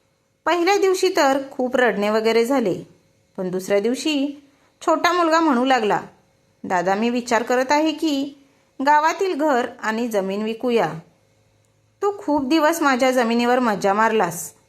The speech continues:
आपल्या छोट्या भावाचे असे शब्द ऐकून मुकुंद अवाक होऊन म्हणाला, "अरे भावा, तू असं काय म्हणतोस? हे घर अजूनही आईबाबांच्या नावावर आहे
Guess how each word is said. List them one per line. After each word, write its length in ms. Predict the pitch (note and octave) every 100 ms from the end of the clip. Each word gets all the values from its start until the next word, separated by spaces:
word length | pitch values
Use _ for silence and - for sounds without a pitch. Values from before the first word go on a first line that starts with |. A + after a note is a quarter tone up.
| _ _ _ _ _ -
आपल्या 340 | F#3 F#3 G3 G3+
छोट्या 220 | G#3 G#3
भावाचे 800 | G#3 A#3 G#3+ A3+ D4+ C4+ C4+ - _ _
असे 260 | - D4 G4+
शब्द 300 | G4+ E4 C4+
ऐकून 460 | D#4 D4+ C#4+ C4 C#4
मुकुंद 420 | A#3 A3 A3+ A#3+
अवाक 460 | A3 E3+ E3+ F#3
होऊन 180 | - A#3
म्हणाला, 380 | A#3+ C4+ B3+ F#3+ - _ _ _ _ _ _ -
"अरे 200 | - D#4
भावा, 400 | C4+ G3+ C4+ F4 F4+ - _ -
तू 60 |
असं 260 | F4+ D#4+ F#4
काय 260 | - D#4+
म्हणतोस? 680 | F#4 G4+ F4 D#4+ D#4 E4 - - _ _ _ _ _ _
हे 120 | C#4
घर 240 | C#4 C#4+ E4
अजूनही 640 | - G#3+ A#3+ C#4 D4+ E4+
आईबाबांच्या 680 | D4+ A#3 B3+ C4 C#4 C#4+ E4
नावावर 420 | C#4+ G3 A3 C4
आहे 340 | D4+ D4+ A3+